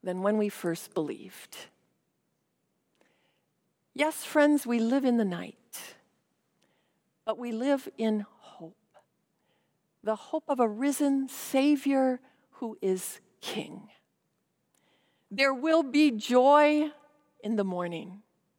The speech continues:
for the night is nearly over. The day is almost here.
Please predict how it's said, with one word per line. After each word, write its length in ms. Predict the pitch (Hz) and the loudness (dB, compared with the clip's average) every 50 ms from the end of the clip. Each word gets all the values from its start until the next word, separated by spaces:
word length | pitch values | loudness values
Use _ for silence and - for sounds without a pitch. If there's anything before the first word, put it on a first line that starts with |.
| _ _ _ _ _ _ _ _ _ _ _ _ _ _ | _ _ _ _ _ _ _ _ _ _ _ _ _ _
for 160 | - 240 226 | -4 0 2
the 100 | 233 233 | 4 4
night 240 | 233 240 247 254 254 | 6 6 6 6 4
is 180 | 247 220 - | 0 0 0
nearly 560 | 226 233 233 254 285 311 320 320 320 320 302 - - 190 | 0 0 2 4 4 4 4 4 4 2 0 -2 -4 -6
over. 480 | 180 160 160 - - - - 202 - _ _ _ _ _ _ _ _ _ _ _ _ _ _ _ _ _ _ _ | -8 -8 -6 -8 -10 -10 -12 -16 -20 _ _ _ _ _ _ _ _ _ _ _ _ _ _ _ _ _ _ _
The 100 | 202 180 | -12 -6
day 240 | 180 208 196 196 190 | -2 0 2 2 2
is 240 | 190 180 - - - - _ _ _ _ | 0 -2 -4 -10 -18 -20 _ _ _ _
almost 760 | - 202 208 220 214 220 220 214 202 - - - - - - _ | -8 -6 -6 -6 -8 -8 -10 -12 -12 -14 -18 -20 -20 -20 -20 _
here. 520 | _ _ - - - - - - - - | _ _ -14 -12 -12 -10 -10 -12 -18 -20